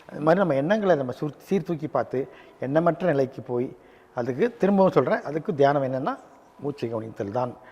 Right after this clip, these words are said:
மூச்சை நீங்க கவனிச்சீங்கன்னா, சுவாசத்தை கவனிக்கும் பொழுது உங்களுக்கு எண்ணமற்ற நிலைக்கு வந்துருவீங்க. அப்போ நீங்க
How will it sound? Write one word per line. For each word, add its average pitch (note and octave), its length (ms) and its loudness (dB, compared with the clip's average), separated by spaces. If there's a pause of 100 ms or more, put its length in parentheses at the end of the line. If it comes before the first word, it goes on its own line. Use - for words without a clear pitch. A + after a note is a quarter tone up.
(260)
மூச்சை G3+ 300 -2
நீங்க D3+ 300 0
கவனிச்சீங்கன்னா, C#3+ 680 2
சுவாசத்தை F#3 420 6
கவனிக்கும் C#3 320 2
பொழுது D#3+ 400 6 (420)
உங்களுக்கு D#3+ 540 4
எண்ணமற்ற E3 400 -2
நிலைக்கு C3+ 400 -2 (160)
வந்துருவீங்க. B2+ 580 0
அப்போ B2 300 -4
நீங்க D#3+ 380 -2